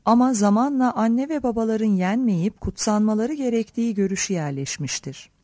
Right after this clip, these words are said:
Eski uygarlıklarda ana babalara gösterilen saygıyı biz bugün aşırı buluruz. Ama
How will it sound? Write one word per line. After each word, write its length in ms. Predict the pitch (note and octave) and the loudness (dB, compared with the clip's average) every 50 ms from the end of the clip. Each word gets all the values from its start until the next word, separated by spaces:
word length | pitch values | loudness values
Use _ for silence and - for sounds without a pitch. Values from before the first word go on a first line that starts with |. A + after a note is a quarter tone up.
| _ _ _ _ _ _ _ _ _ _ _ _ _ _ _ - - - - - - _ _ _ | _ _ _ _ _ _ _ _ _ _ _ _ _ _ _ -20 -20 -20 -20 -20 -20 _ _ _
Eski 340 | G3 G#3+ G#3+ - - - E4+ | 2 2 2 2 0 0 2
uygarlıklarda 1080 | F4 F4 D#4+ - C#4 B3 A#3 A3+ G#3+ G#3+ G#3 - A3 G#3 G3+ G3+ G3+ F3+ G3+ G#3+ B3 - - - - _ - | 2 2 0 0 0 0 0 0 0 -2 -2 -2 0 0 0 0 0 0 0 0 0 -4 -8 -18 -20 _ 0
ana 260 | F3 G3 G#3 G#3+ G3 | 2 4 4 4 2
babalara 420 | A3 G#3 G3 G#3 G3+ G3+ G#3 B3+ | 0 0 0 0 0 0 -2 -2
gösterilen 680 | C#4 - C4+ B3+ - - - A3+ A3 G#3 G#3 G#3+ G#3 G3+ | -2 -4 -4 -4 -2 -2 -2 0 0 0 0 0 0 0
saygıyı 640 | F#3 - - G3+ G3 F#3+ F#3+ - F#3+ F#3 F#3 G3+ A3+ - - _ _ _ | 0 0 0 0 0 -2 -2 -2 0 0 0 0 -2 -4 -8 _ _ _
biz 300 | G#3 A3+ B3 A#3 A3+ G#3+ | -2 -2 -2 -2 -2 -4
bugün 260 | D4+ D#4+ - B3+ B3 | -4 -2 -2 -2 -2
aşırı 420 | A3 F#3 F3 - - F3 D#3+ D#3 C#3 | 0 0 -2 -2 -2 -2 -4 -4 -4
buluruz. 500 | C#3+ C3 C#3 C3 C#3 C#3+ - - - - _ _ _ _ _ _ _ _ _ _ _ _ _ _ - | -6 -8 -8 -8 -10 -12 -12 -14 -18 -20 _ _ _ _ _ _ _ _ _ _ _ _ _ _ 2
Ama 360 | A#3 D4 - B3+ A3+ A#3 | 2 4 6 4 4 4